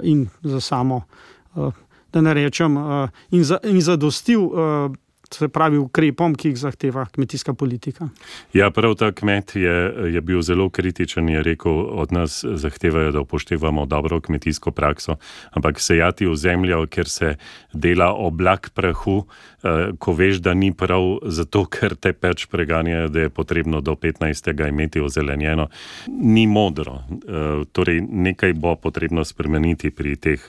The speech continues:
Speaker 2: zahtevah, eh, skupne kmetijske politike, ki v tem primeru so slovenske zahteve, eh, ker vsaka država postavlja sama datume.
Speaker 1: Ne glede na datume, upam in želim si, da so,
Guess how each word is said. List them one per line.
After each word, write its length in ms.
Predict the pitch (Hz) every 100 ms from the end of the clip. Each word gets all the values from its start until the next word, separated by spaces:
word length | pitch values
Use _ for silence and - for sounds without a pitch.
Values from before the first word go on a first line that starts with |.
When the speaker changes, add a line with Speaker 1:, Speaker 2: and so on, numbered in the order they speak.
| -
Speaker 2:
zahtevah, 580 | 71 71 - 80 73 76 - - - - -
eh, 160 | 76 71
skupne 380 | - - 80 76
kmetijske 520 | - 76 85 - 85
politike, 560 | 78 76 80 85 87
ki 240 | 78 - 95
v 60 | 85
tem 200 | 85 80
primeru 460 | 82 78 85 85
so 260 | 78 - 82 - 98 85 101 92 -
slovenske 160 | -
zahteve, 580 | 60 71 - 69 67 73 - - - _ -
eh, 160 | 76
ker 220 | - 73 76
vsaka 360 | 71 90 -
država 580 | 85 73 85 82 82 87 - 92
postavlja 480 | - 78 85 80 82
sama 340 | - 80 69
datume. 500 | 64 65 - 69 67 - _ _
Speaker 1:
Ne 140 | - 196
glede 280 | 202 196 196
na 140 | 190
datume, 760 | 165 147 147 196 196 185 160
upam 440 | - 214 208 202 180
in 160 | 185 165
želim 380 | 147 165 202 185
si, 220 | - 170
da 160 | 170
so, 720 | 160 - 156 139 131 113 139